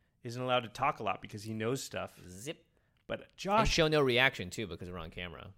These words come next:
Speaker 1: Let's see how good your po-, poker face is.
Speaker 2: It's pretty good. <laughs> I'm just gonna stare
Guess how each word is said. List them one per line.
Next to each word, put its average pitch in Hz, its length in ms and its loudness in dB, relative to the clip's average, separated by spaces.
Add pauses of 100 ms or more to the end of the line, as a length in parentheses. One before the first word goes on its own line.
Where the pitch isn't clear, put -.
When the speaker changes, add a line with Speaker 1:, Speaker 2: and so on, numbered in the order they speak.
(720)
Speaker 1:
Let's 123 200 -8
see 123 140 -8
how 110 160 -4
good 110 180 -10
your 104 120 -6
po-, - 180 -12 (420)
poker 113 220 -4
face 104 260 -10
is. 101 200 -12
Speaker 2:
It's - 80 -18
pretty 87 220 -4
good. - 220 -10 (160)
<laughs> - 1800 -20
I'm - 60 -10
just 98 140 -6
gonna 85 140 -8
stare - 640 2